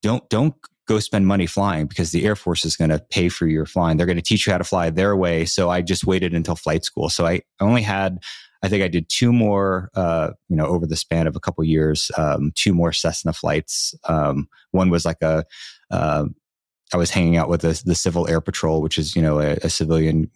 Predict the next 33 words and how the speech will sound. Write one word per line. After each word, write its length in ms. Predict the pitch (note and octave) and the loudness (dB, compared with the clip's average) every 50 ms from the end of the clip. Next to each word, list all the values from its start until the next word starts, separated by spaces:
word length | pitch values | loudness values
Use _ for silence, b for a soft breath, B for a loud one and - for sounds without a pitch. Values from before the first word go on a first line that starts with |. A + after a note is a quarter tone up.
| G2 - | -6 -2
group, 260 | E2 E2 D#2+ D#2 - - | 0 2 2 2 0 0
you 80 | F#2+ E2+ | 2 2
know, 80 | D#2+ | 2
when 100 | D#2+ D#2+ | 2 2
I 60 | D#2 D#2 | 2 2
was 160 | D#2+ D#2 - | 0 0 -2
a 20 | |
cadet 400 | - - - D#2 D#2+ D#2+ D#2+ - _ | -4 -2 -2 0 2 2 0 0 _
in, 260 | - E2+ D#2+ D#2+ D#2+ D#2+ | 0 2 4 4 4 2
in 220 | - F2+ E2 D#2+ | 2 2 4 4
the, 240 | D#2+ D#2 D#2 D#2+ G1+ | 4 4 2 2 0
uh, 220 | - - D#2+ D#2 - - _ _ _ _ _ _ - | 0 0 0 -2 -2 -6 _ _ _ _ _ _ -4
uh, 140 | F2 D#2 - | -2 -2 0
in 140 | - F2+ F2+ | 2 4 4
university. 600 | F2 E2+ E2 D#2 D#2+ E2 - - F2 D#2+ D#2+ D#2 B B B B | 6 4 4 4 2 2 0 0 0 0 -2 -2 B B B B
And 100 | B F#2 | B -2
so 120 | - - F2+ | 0 0 0
I 80 | F2 | 0
got 180 | E2 E2+ E2 - - | 0 0 -2 -4 -2
one 260 | - G2 F2+ F2+ F2 | 0 2 2 4 2
hour 240 | E2+ E2+ E2+ E2+ E2 | 2 2 2 0 0
of 80 | D#2+ - | -2 -2
flying 320 | - E2+ E2 E2 E2 E2 | -2 -2 0 0 2 2
there. 300 | E2 D#2+ D#2+ D#2+ D#2+ D#2 B B B B B | 2 4 2 2 0 -2 B B B B B
And 160 | B F#2 F2+ F2 | B 0 2 2
then, 360 | F2 E2+ E2 E2 D#2+ D#2+ - _ _ _ | 2 2 2 2 0 -2 -4 _ _ _
you 80 | - E2 | -2 0
know, 140 | D#2+ D#2+ - - | 2 2 2 0
I 60 | F#2 | -2
bought 300 | E2 - - E2+ E2+ - - | -2 0 0 0 0 0 0
one 160 | F#2 F2+ F2 | 0 2 2
more 240 | F2 E2+ E2+ D#2+ D#2 | 4 4 2 2 0
hour, 380 | D#2+ E2 E2 D#2+ D#2+ D#2+ D#2 | 0 0 0 0 0 -2 -2